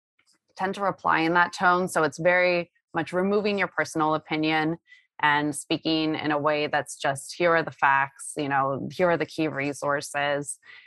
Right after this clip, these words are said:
And of course, speaking in more of, like, a positive from, like, an emotional or sentiment standpoint.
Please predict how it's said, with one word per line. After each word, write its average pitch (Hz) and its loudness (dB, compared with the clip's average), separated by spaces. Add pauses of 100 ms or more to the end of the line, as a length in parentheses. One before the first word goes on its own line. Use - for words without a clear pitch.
And 160 2 (120)
of 143 -2
course, 147 0
speaking 156 -2 (160)
in 190 2
more 190 2
of, 175 0
like, 165 -2
a 143 -8
positive 139 -4
from, 139 -2
like, 135 -4
an 147 -4
emotional 143 -2
or 131 -2
sentiment 165 -6
standpoint. 226 -4